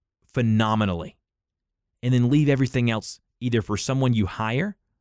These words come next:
or just don't do it. Focus on what ends up making you profit,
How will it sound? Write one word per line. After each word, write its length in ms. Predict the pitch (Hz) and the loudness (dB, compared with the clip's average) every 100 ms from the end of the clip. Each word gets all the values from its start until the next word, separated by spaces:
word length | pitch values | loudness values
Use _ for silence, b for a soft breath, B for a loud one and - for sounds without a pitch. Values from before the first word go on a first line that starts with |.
| _ | _
or 120 | - 175 | -2 0
just 180 | 190 | 0
don't 220 | 170 170 143 | -2 -2 -2
do 160 | 214 | -4
it. 180 | - _ _ _ _ _ _ _ _ | -6 _ _ _ _ _ _ _ _
Focus 520 | 165 180 220 214 - _ _ | -2 0 -2 -6 -8 _ _
on 160 | 131 131 | -4 -2
what 200 | 131 - _ _ - | -2 -4 _ _ -2
ends 280 | 170 156 | 2 2
up 200 | 123 117 _ _ - | 2 -2 _ _ -6
making 560 | 113 127 131 135 123 123 - | 0 0 0 -4 -4 -8 -4
you 380 | 113 120 117 - _ _ | 2 4 2 -2 _ _
profit, 520 | - 104 - - - | -6 -4 -4 -10 -18